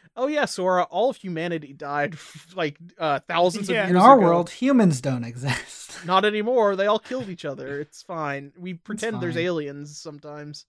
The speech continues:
Speaker 2: <laughs> So, Professor Mickey, where do, where do you think, think things are going for the K H franchise?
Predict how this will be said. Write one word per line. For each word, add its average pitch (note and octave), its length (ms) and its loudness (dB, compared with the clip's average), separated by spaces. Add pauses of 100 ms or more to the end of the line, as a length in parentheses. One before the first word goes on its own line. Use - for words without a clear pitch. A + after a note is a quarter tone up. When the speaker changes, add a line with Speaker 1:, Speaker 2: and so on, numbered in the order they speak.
(260)
Speaker 2:
<laughs> E3 100 -20 (680)
So, G3+ 300 -4
Professor G#3 440 -8
Mickey, G3+ 320 -10
where A3 160 0
do, A3+ 140 -4
where G#3+ 140 -6
do G#3+ 80 -8
you G#3+ 200 -8
think, D#3 380 -14 (180)
think F3 220 -18
things E3 300 -14
are D#3 100 -16
going D3+ 300 -12
for D3+ 160 -20
the D3 60 -20
K D#3+ 280 -12
H D3 240 -14
franchise? D3+ 680 -20